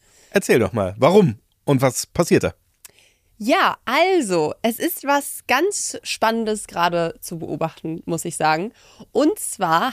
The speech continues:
Speaker 2: dass TikTok ganz heimlich, still und leise eine eigene andere App gelauncht hatte, die sich Pine Drama nennt. Und die wurde gelauncht in U S A und in Brasilien. Und das war schon, finde ich,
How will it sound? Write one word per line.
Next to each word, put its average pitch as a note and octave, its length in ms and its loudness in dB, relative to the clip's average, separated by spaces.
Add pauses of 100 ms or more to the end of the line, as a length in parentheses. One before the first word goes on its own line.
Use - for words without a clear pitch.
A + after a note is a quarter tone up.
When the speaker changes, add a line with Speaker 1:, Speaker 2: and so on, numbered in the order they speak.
Speaker 2:
dass G#3 280 0
TikTok B3 560 -2
ganz B3 420 -2
heimlich, C#4+ 520 0
still A#3+ 300 0
und G3+ 140 -4
leise E3 540 -2 (440)
eine G#3 400 0
eigene B3 560 0
andere F#3+ 600 0 (180)
App E3+ 360 0
gelauncht D#3 520 0
hatte, F3+ 380 -2
die G#3 220 -4
sich F#3+ 420 -4 (100)
Pine G3 380 0
Drama D3 340 -4
nennt. F3 460 -4 (300)
Und G3 180 -2
die G#3+ 160 0
wurde G#3 180 2
gelauncht F3+ 520 -2
in E3+ 420 -2
U F3+ 100 0
S E3+ 160 -2
A F3+ 220 0
und F3 100 -2
in E3+ 100 -2
Brasilien. A3 560 0
Und G#3+ 220 -4
das - 220 -6
war G#3+ 220 2
schon, C4+ 320 -2
finde D4+ 200 0
ich, - 220 -6